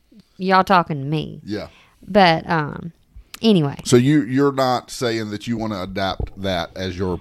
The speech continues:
Speaker 1: I mean, that's
Speaker 2: like,
Speaker 1: not
Speaker 2: permanent nickname or anything
Speaker 1: No,
Speaker 2: like that?
Speaker 1: no, I don't.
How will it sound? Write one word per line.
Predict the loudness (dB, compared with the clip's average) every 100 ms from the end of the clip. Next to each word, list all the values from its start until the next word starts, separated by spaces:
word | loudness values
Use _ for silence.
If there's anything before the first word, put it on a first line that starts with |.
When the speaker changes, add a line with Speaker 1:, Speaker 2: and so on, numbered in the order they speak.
| -6
Speaker 1:
I | -4
mean, | 0 2
that's | 2
Speaker 2:
like, | 2 2
Speaker 1:
not | 4
Speaker 2:
permanent | 6 6 2 0
nickname | -2 -4 -2 -2 -2
or | -2
anything | -4 -4 -2
Speaker 1:
No, | 0
Speaker 2:
like | 0
that? | -2 -6
Speaker 1:
no, | -12 -4
I | 0 0
don't. | -2 -8